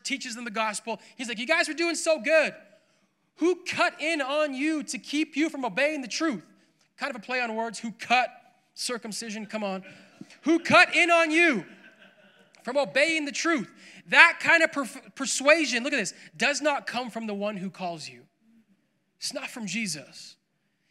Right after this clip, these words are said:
If you've ever been in a place where you believe that your relationship with God depends on what you do, and if what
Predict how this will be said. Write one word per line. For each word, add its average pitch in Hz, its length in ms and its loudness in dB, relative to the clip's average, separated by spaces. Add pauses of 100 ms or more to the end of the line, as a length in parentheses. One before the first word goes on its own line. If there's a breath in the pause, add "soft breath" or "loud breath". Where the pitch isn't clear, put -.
(120)
If 196 100 -14
you've 247 120 -10
ever 294 240 -2
been 294 140 -6
in 285 80 -4
a 254 40 -8
place 208 420 -6
where 190 100 -4
you 190 160 -4
believe 233 360 -10
that 175 140 -8
your 202 100 -8
relationship 226 520 -6
with 185 140 -12
God 190 240 -4
depends 202 360 -10
on 196 100 -8
what 190 160 -12
you 208 140 -8
do, 180 260 -4 (400 loud breath)
and 208 120 -4
if - 180 -8
what 226 180 -6